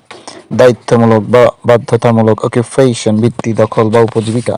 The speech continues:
অক্টেভ অর্থ হচ্ছে অক্টভ। অফিস বেয়ারার, কর্মকর্তা। অপশন, ইচ্ছা। অপশনাল, ঐচ্ছিক। অর্গান, অঙ্গ বা যন্ত্র। প্যারা, অনুচ্ছেদ। পে, বেতন বা প-, পরিশোধ করা। পার্লামেন্ট, সংসদ। পাসপোর্ট,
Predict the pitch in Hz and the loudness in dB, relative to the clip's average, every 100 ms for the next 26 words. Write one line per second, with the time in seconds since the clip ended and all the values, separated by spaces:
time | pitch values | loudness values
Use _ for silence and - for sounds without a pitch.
0 | - _ _ _ - 160 - - - 185 | -10 _ _ _ -2 0 0 -10 -2 2
1 | 127 113 101 - 127 110 147 147 120 - | 4 2 0 0 -2 0 -2 0 -2 -2
2 | 151 107 107 131 - 165 - 117 131 135 | 0 0 0 -2 0 0 0 2 4 6
3 | 117 107 - - - 131 123 120 - - | 4 0 -6 -6 0 2 4 2 -2 -2
4 | 113 131 - 123 104 - - - 127 - | 2 2 0 -4 -4 -8 -20 -8 -8 -8
5 | - - 135 101 - - - - 143 - | -10 -2 0 0 -4 -10 -8 -2 -2 0
6 | 123 107 - 139 139 - - 107 - 135 | 0 0 2 2 2 -2 -2 -2 2 2
7 | 127 110 101 123 127 120 117 107 117 120 | 4 2 0 0 0 4 4 4 2 0
8 | 117 - 117 90 - - - 139 113 98 | -2 -2 -2 -2 -4 -8 2 4 4 2
9 | 127 135 - 143 104 - - - 143 139 | 0 0 0 2 0 -2 -12 0 4 6
10 | 113 113 123 127 135 120 110 123 143 - | 4 0 2 2 2 2 4 2 2 -2
11 | - 120 - - 127 131 127 - 113 101 | -2 -2 -2 -2 0 0 -2 -2 0 2
12 | - - - - - - 147 147 151 113 | 0 -8 -16 -16 -12 0 2 4 4 2
13 | 113 - - - 135 131 123 107 - 135 | 0 -2 -4 -2 -4 0 0 0 0 -2
14 | - 156 143 120 | 0 2 4 4